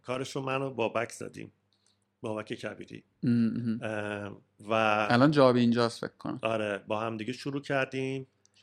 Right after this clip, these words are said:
Speaker 1: اه، من خیلی زود جدا شدم چون، اه... حس کردم که به هیچ نتیجه نمیرسه و متاسفانه درست بود حدسم.
Speaker 2: <laughs>
Speaker 1: یعنی تو حدس زدن خوبم،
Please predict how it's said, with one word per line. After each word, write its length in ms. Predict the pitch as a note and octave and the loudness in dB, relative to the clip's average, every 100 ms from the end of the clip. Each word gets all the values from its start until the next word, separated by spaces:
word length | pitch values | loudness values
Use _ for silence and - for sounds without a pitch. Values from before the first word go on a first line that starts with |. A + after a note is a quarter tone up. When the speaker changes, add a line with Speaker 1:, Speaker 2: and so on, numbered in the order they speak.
| _ - | _ -6
Speaker 1:
اه، 200 | A2+ G#2 | -4 -4
من 240 | G#2 A#2+ | -2 -2
خیلی 300 | B2+ C3+ C3 | -2 -4 -4
زود 240 | A#2+ C3+ | -4 -4
جدا 200 | C#3+ B2+ | -2 -4
شدم 400 | B2 B2+ A#2+ A#2+ A#2+ | -4 -6 -4 -6 -8
چون، 320 | B2 A#2+ A#2 _ _ _ _ _ _ - | -8 -8 -10 _ _ _ _ _ _ -10
اه... 380 | G#2 G2 G2 F#2+ G2 | -6 -4 -6 -8 -12
حس 240 | A2 A#2 | -12 -10
کردم 320 | - A#2+ A2+ A#2 | -4 -2 -2 -4
که 120 | A#2 | -4
به 80 | G#2+ | -4
هیچ 220 | G#2 A2+ | -4 -8
نتیجه 340 | G#2 G2+ G#2 | -10 -10 -10
نمیرسه 540 | A2 A#2 A#2+ A2 A2+ G#2 | -8 -8 -8 -8 -10 -8
و 220 | G2+ G2 - | -8 -10 -14
متاسفانه 560 | - G2+ G#2 G#2 G2+ | -14 -14 -14 -12 -12
درست 320 | G#2 G2+ A2 | -8 -8 -4
بود 140 | D#3 G#2 | 0 0
حدسم. 340 | G#2 F3+ - | 0 -4 -8
Speaker 2:
<laughs> 1120 | - - _ _ _ _ - - _ _ _ | -8 -14 _ _ _ _ -20 -20 _ _ _
Speaker 1:
یعنی 160 | - A2 | -12 -10
تو 180 | B2+ A#2 | -8 -6
حدس 200 | A2+ - | -6 -8
زدن 220 | G#2 A2 | -8 -8
خوبم، 380 | A2+ A2+ G2 | -10 -10 -10